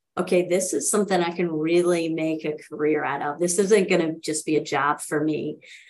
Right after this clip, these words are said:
And so fortunate that I had folks like that, that were, that saw that in me and wanted to continue, uh, to give me responsibility. But I would say through, throughout my time at the Astros, it was,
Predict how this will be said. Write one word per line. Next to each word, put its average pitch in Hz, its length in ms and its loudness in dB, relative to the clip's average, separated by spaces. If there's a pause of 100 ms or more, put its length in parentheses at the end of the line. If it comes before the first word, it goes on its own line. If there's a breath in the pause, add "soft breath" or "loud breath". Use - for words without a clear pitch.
(100)
And 196 140 6
so 180 200 2
fortunate 190 520 2
that 165 100 0
I 160 60 2
had 160 260 -4
folks 156 220 -2
like 156 200 -2
that, 147 260 0
that 160 120 0
were, 156 300 0
that 165 240 0
saw 165 240 2
that 156 220 0
in 165 180 -4
me 156 400 -2
and 156 180 0
wanted 156 260 0
to 156 220 -2
continue, 160 800 -2 (120)
uh, 175 260 -8 (580)
to - 80 -8
give 175 120 4
me 160 120 0
responsibility. 156 1000 0
But 165 340 -2 (240 loud breath)
I 180 80 6
would 190 100 4
say 208 240 6
through, 190 300 2
throughout 190 320 2
my 190 80 2
time 185 260 0
at 175 100 -6
the 160 120 -4
Astros, 214 720 0
it 175 120 0
was, 175 400 0